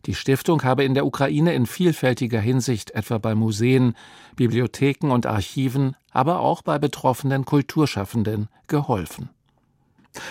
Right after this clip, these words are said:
Die Nachrichtenagentur Associated Press hat Richtlinien vereinbart,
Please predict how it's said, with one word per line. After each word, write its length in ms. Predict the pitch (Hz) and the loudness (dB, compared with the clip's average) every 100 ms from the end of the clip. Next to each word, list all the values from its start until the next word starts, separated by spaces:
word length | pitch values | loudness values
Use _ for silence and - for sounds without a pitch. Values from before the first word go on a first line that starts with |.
| - - - - | -16 -18 -20 -2
Die 100 | 165 | 2
Nachrichtenagentur 920 | 156 202 190 - 151 135 127 - 147 143 | 4 4 2 0 2 4 2 2 2 2
Associated 920 | - 175 165 147 131 131 127 - - | 2 0 0 2 2 2 0 -2 -8
Press 440 | - 160 156 - | 0 0 0 -2
hat 200 | 117 113 | -2 0
Richtlinien 840 | 113 156 - - 123 123 127 127 | 2 2 0 0 2 4 4 2
vereinbart, 720 | - 135 131 139 135 135 - | 2 2 2 4 2 2 -4